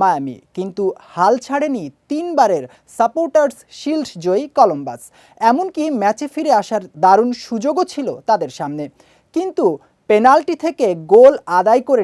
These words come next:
নিতে পারেনি তারা। ম্যাচের অষ্টম মিনিটেই মায়ামির জালে বল পাঠিয়েছিল কলম্বাস ক্রু, তবে অফসাইডের কারণে গোলটি হয়নি। চব্বিশতম মিনিটে মায়ামিও বল পাঠায় প্রতিপক্ষের জালে, কিন্তু তাদের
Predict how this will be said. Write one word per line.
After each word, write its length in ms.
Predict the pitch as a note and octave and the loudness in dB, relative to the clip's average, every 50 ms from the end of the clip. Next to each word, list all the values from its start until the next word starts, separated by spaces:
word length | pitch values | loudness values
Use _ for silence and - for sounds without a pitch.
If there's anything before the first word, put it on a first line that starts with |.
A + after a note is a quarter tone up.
| F3 | -2
নিতে 160 | D#3+ C#3 - D3 - | -4 -8 -10 -10 -6
পারেনি 300 | C#3+ D3 D3 C#3+ C3+ B2+ - C3 | -6 -6 -6 -6 -10 -10 -12 -12
তারা। 200 | B2+ A#2+ A#2 A2+ - _ _ _ _ _ _ _ _ | -12 -12 -14 -16 -18 _ _ _ _ _ _ _ _
ম্যাচের 400 | G3 G#3 B3+ C#4+ C#4+ - F4+ F4 C#4 - - - A#3+ | 2 4 4 4 4 2 -2 -2 -4 -6 2 4 4
অষ্টম 360 | C4 - - - - F#4+ G4 F#4 F#4 | 4 4 0 -4 -2 -2 -2 -2 -2
মিনিটেই 440 | F#4 F#4 F#4 F#4 C4+ D4+ B3+ B3 D#4 F4 E4+ D4 | -6 -6 -6 -6 0 2 4 4 4 2 2 4
মায়ামির 400 | A#3+ A3+ A3 G#3 G3+ G3 F#3+ F3+ E3+ D3 E3 | 4 6 6 4 2 0 -2 -4 -2 2 4
জালে 280 | F#3+ F3+ F#3 G3 A#3+ D4 D#4+ C4 G3+ G3+ | 6 6 6 6 4 2 2 2 4 4
বল 140 | G3 F#3+ F3+ E3+ - | 6 6 4 2 0
পাঠিয়েছিল 500 | G3+ G#3 G#3 - C#4 D4 C#4 - D#4+ D#4 C4+ G3 E3 - | 0 0 0 -2 -6 -8 -6 -8 -6 -4 -2 -4 -2 -2
কলম্বাস 420 | C4 C#4+ C4+ A#3+ G#3 E3 D3+ D3 - - _ | -2 0 0 -2 -4 -6 -8 -10 -12 -14 _
ক্রু, 140 | D#3 D3+ C#3+ - - _ _ - F#3 | -10 -10 -10 -10 -12 _ _ 2 2
তবে 220 | F3+ F3 F#3 B3+ D#4 F4 - _ _ _ _ _ _ _ - | 2 4 4 2 2 0 -4 _ _ _ _ _ _ _ 6
অফসাইডের 680 | A#3+ C#4 D4 - - - - C#4 B3+ G#3+ F#3 F3+ E3 D#3+ - G3+ | 6 6 6 4 0 2 4 4 4 4 2 0 -2 -2 0 2
কারণে 340 | G3 G#3 A#3+ C4+ C#4+ C4+ G3 B2+ - _ _ - C3+ A#2+ | 2 4 2 2 0 -2 -4 -6 -10 _ _ -18 -8 -4
গোলটি 280 | D3+ D3+ C#3+ C3+ E3 D3 B2+ | -4 -4 -2 -4 -8 -10 -8
হয়নি। 280 | D3+ C#3+ C#3 C#3 C#3 C3 - _ _ _ _ _ _ _ | -8 -8 -6 -6 -8 -8 -10 _ _ _ _ _ _ _
চব্বিশতম 560 | - C4 B3+ A3+ A#3+ E4+ D4 - - D#4+ C#4 A#3+ G3+ F#3+ F#3+ | 4 4 4 4 2 -2 -4 -2 -2 -2 0 0 -2 -2 -2
মিনিটে 320 | G3+ A#3 C#4+ C4+ - B3+ F#3+ E3 D#3+ E3 E3+ | -2 -2 -2 -2 0 0 0 0 0 0 0
মায়ামিও 540 | F3 F#3 G3+ A#3 C4+ D#4 F4+ F4+ D#4+ A#3+ A3 B3+ D4+ C4 F3+ F3+ | 2 2 4 2 2 0 -2 -2 0 2 2 2 0 0 2 4
বল 140 | F#3 F3+ F3+ F3+ - | 4 4 4 4 2
পাঠায় 340 | G#3 G#3 - - C#4+ E4 E4+ - | 0 0 0 -4 -6 -6 -4 -6
প্রতিপক্ষের 560 | E4 - - D4 - G3+ F3+ - - E3 C#3+ C#3 C#3 | -8 -8 -8 -6 -6 -6 -8 -6 -10 -14 -10 -4 -4
জালে, 240 | D#3+ D#3 D3 C3+ B2 - _ _ _ _ _ _ | -2 -2 -2 -6 -10 -12 _ _ _ _ _ _
কিন্তু 200 | D#4 D#4+ E4 - F#4 F4+ - C4 | -8 -6 -4 -4 -6 0 4 4
তাদের 240 | A#3+ A#3 A#3+ C4+ | 6 6 6 4